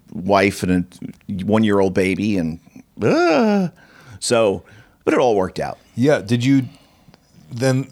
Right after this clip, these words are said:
Speaker 2: once you went to announcing, did you go, did you stick to writing and, and the other technical stuff?
Speaker 1: I, I stayed, I was the ma-, I was made the managing editor of W W F Publications.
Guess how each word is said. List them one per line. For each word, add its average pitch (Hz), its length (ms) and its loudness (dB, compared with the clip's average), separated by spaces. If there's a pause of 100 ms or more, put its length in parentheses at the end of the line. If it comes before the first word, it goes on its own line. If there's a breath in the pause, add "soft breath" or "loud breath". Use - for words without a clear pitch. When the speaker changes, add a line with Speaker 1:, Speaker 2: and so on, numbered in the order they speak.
Speaker 2:
once 147 440 0
you 147 100 2
went 127 200 4
to 117 140 2
announcing, 107 480 0
did 95 200 -6
you 101 80 -2
go, 107 240 2
did 104 140 -8
you 107 140 -2
stick - 300 -2
to 120 140 2
writing 107 480 0
and, 90 260 -6 (120)
and 95 240 -6
the 92 60 -4
other 95 140 -4
technical 113 460 -6
stuff? 127 340 -6
Speaker 1:
I, 135 120 2 (180)
I 143 100 -2
stayed, - 380 -2
I 143 100 0
was 143 140 -4
the 127 80 2
ma-, 123 260 0
I 143 100 -2
was 143 120 -2
made 143 220 0
the 117 60 0
managing 117 580 0
editor 107 340 0
of 85 100 -10
W 104 220 2
W 104 300 2
F - 140 -2
Publications. - 840 -2